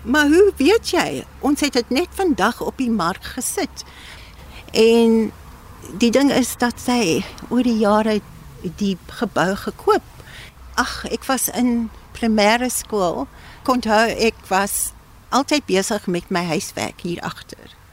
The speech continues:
Dit was 'n plek waar mense gekom het en tee gehad en gesels en n-, nou vandag toe is dit dieselfde. Die mense kom hier in en weer en weer kom hulle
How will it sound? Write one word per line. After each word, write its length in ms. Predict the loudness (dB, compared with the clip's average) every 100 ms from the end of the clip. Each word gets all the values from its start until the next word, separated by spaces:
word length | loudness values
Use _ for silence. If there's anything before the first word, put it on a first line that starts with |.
| -20 -20 -16 -8
Dit 100 | -4
was 180 | -2
'n 80 | -4
plek 240 | -4 -4 -2
waar 140 | -2 0
mense 420 | 0 -2 -2 -6
gekom 400 | -6 -2 -2 0
het 300 | -2 -6 -8
en 400 | -2 -2 -2 -4
tee 240 | 0 2 2
gehad 560 | 2 2 2 -2 -10 -8
en 420 | -4 -2 -2 -6 -10 -20 -20
gesels 720 | -10 -10 -4 -2 0 -2 -4 -8
en 360 | -6 -4 -6 -10 -20 -20 -16
n-, 240 | -6 -6 -4 -8 -2
nou 240 | 2 2 0
vandag 440 | -4 -2 -4 -4 -18
toe 200 | -2 -2 -2 -12 -18 -14 -14 -10
is 160 | -8
dit 120 | -4 -4
dieselfde. 540 | -4 -6 -8 -12 -16 -18 -20 -18
Die 80 | -4
mense 480 | 0 0 0 -2 -4 -8 -4
kom 160 | 0 2
hier 200 | 0 0
in 200 | 2 2 0 -6
en 200 | -6 -2
weer 260 | 2 2 2
en 120 | 2
weer 240 | 0 -2 -2
kom 180 | -4 -2
hulle 180 | -4